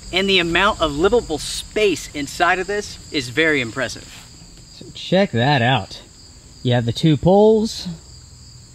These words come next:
tons of space underneath this. The poles stick out from the top,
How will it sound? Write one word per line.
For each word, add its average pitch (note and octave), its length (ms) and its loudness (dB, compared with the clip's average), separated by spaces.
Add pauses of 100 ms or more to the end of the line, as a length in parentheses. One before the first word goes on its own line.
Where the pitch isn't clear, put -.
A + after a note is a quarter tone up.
(920)
tons A#3 580 2
of C#3+ 140 2
space - 640 -2
underneath A2 400 0
this. - 380 -8 (2000)
The B2 80 0
poles F#3 640 6 (1000)
stick - 320 -2
out F3 160 0
from G3 160 -2
the G#3+ 60 0
top, F3 260 0